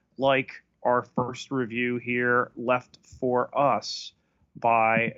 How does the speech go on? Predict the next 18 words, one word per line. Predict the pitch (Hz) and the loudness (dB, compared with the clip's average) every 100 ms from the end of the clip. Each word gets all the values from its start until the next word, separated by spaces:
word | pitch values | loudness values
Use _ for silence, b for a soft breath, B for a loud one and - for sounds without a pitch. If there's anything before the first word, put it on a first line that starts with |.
| 131 | -10
Doctor | 123 117 110 - 131 131 _ | -4 -2 -2 -6 -6 -6 _
Steve | - - 101 101 104 104 _ _ _ _ _ _ _ - | -16 -10 -8 -6 -6 -10 _ _ _ _ _ _ _ -18
T, | - 127 113 - _ _ _ _ - | -8 -8 -8 -12 _ _ _ _ -12
Doctor | 92 - | -12 -12
Steve | - - 110 98 - - | -14 -4 -4 -4 -8 -8
Thurbage, | 113 117 92 57 - - - b b b b - | -4 -4 -4 -6 -8 -8 -10 b b b b 0
uh, | 123 117 113 113 110 | 2 4 2 0 -2
that | 104 117 - | -6 -6 -6
says, | 127 120 120 117 - - | -4 -2 -2 -6 -12 -14
"Hey, | - 170 160 | -6 -2 -2
cousin, | 165 143 131 160 185 _ _ _ | 0 0 0 -4 -6 _ _ _
great | - 151 147 | -2 0 0
podcasts, | 165 190 214 131 76 - - - - _ _ _ _ - | 0 0 0 -4 -6 -12 -14 -14 -20 _ _ _ _ 0
five | 131 127 | 0 0
stars." | - 156 175 - - - _ _ _ - b b b b _ - | -2 -4 -4 -10 -20 -20 _ _ _ -20 b b b b _ -8
And | 139 | -6
it | |
reads, | 131 139 135 131 - | -4 -4 -4 -6 -12